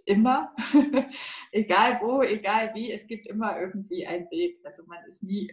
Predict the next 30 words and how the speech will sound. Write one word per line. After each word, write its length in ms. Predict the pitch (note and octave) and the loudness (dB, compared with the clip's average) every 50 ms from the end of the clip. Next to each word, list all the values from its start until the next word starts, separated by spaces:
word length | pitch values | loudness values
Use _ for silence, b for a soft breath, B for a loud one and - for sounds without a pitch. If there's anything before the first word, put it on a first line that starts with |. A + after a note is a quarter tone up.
| - _ _ | -12 _ _
komplett 440 | - F#3+ F#3+ F#3+ F#3+ F3+ E3+ E3+ - | -8 -8 -6 -2 -2 -2 -2 -2 -2
lost, 460 | E3 E3 F3 F3+ - - - - - | -2 -2 -2 -2 -4 -8 -18 -16 -10
sondern 440 | - D3 - D#3 D#3 - - - - | -10 -8 -8 -6 -6 -6 -8 -8 -10
es 240 | - - - - _ | -12 -16 -16 -16 _
finden 380 | - F3 F3 F3+ F3 F3 E3 E3 | -8 -8 -6 -6 -6 -8 -8 -6
sich 180 | - E3 E3 - | -8 -8 -8 -6
Möglichkeiten 840 | E3 C#3+ - - E3+ F3 F3 - - - - F3 - - - - | -8 -8 -6 -6 -8 -8 -8 -10 -12 -10 -10 -10 -10 -10 -12 -10
und 200 | - - - - | -10 -12 -12 -10
man 240 | - - F3+ F3 F3+ B B B B B - | -10 -10 -10 -10 -12 B B B B B -6
muss 140 | - F#3+ F#3 | -4 -4 -4
einfach 280 | - F3 F3+ F3+ F3+ F3+ | -4 -6 -4 -4 -4 -4
ein 80 | - F3 | -2 -4
bisschen 300 | F3+ F3 - - F#3 - | -4 -6 -4 -6 -6 -6
vertrauen 640 | - E3 - - - D#3 D#3 E3 E3+ E3 E3 D#3+ - - | -6 -10 -10 -6 -4 -2 -2 -2 -2 -4 -6 -10 -12 -12
und, 400 | - D#3 E3 D#3 - - - - - | -12 -12 -12 -12 -12 -14 -16 -14 -12
ähm, 240 | D#3+ - - - - - | -12 -10 -10 -12 -10 -10
dann 160 | - - - | -10 -10 -6
geht 220 | - F3+ F3 F3 | -4 -4 -4 -4
das. 160 | - - - - | -4 -10 -10 -8
Und 60 | - | -8
es 140 | E3+ - - | -8 -4 -2
fällt 180 | G3 F3+ F#3 | -2 -2 -2
natürlich 340 | F#3 F3+ - - F3+ F3 - | -2 -6 -4 -4 -4 -4 -4
total 300 | - E3 - F#3+ E3+ F3 | -10 -12 -6 -6 -4 -4
schwer, 300 | F3+ - - G3 G#3 G#3+ | -6 -4 -4 -2 -2 -2
gerade 220 | G#3 G#3+ - E4+ - | -2 -4 -4 -6 -4
so 80 | - - | -6 -8
als 180 | - - - | -8 -8 -8
Deutscher 460 | - E3+ E3+ G3 F#3+ - - - - - | -4 -2 -2 -2 -2 -2 -4 -4 -4 -4
nach, 240 | - - F3 - | -4 -6 -6 -6